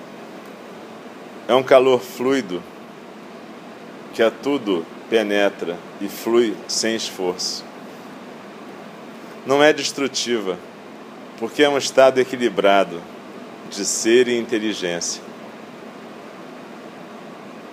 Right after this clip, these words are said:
A autorreferência inibe esse estado equilibrado de ser inteligente. Ao nos abrirmos,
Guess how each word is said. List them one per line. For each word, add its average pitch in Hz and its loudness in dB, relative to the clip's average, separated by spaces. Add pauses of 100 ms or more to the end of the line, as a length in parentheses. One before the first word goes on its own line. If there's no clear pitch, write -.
(600)
A 110 8
autorreferência 113 6 (720)
inibe 113 -2 (840)
esse 101 0
estado 104 6
equilibrado 95 2 (1120)
de 95 -8
ser 104 2
inteligente. 95 -4 (4000)
Ao 123 6
nos 139 4
abrirmos, 104 4